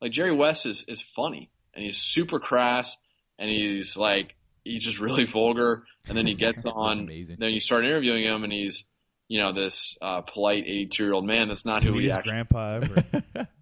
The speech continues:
Speaker 1: Yeah, he's an eighty-two-year-old West Virginian, you know, grew up dirt poor and is just an absolute, he's, he's a really interesting character, but that's, that's so common in general. So with Tim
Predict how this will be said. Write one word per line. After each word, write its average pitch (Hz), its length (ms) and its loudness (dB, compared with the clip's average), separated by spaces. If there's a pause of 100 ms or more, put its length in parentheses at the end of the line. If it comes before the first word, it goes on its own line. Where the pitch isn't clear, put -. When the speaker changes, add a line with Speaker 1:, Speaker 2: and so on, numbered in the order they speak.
Speaker 1:
Yeah, 233 200 4
he's 151 200 -2
an 156 80 -6
eighty-two-year-old 160 880 2
West 127 300 0
Virginian, 120 840 -2
you 131 100 -10
know, 110 80 -4
grew 110 360 2
up 117 200 2 (120)
dirt 117 360 0
poor 120 340 4
and 95 320 -2
is 92 360 -8 (220)
just - 320 -2
an 101 160 -2
absolute, 107 440 0
he's, 120 360 0
he's 123 160 0
a 123 80 4
really 123 280 6
interesting 117 420 2
character, 127 340 2
but 98 260 2 (840)
that's, 123 340 2
that's 156 320 -2
so 175 260 0
common 98 600 -4 (460)
in 113 160 -2
general. 107 420 0
So 120 200 0
with 117 140 -2
Tim 135 540 -2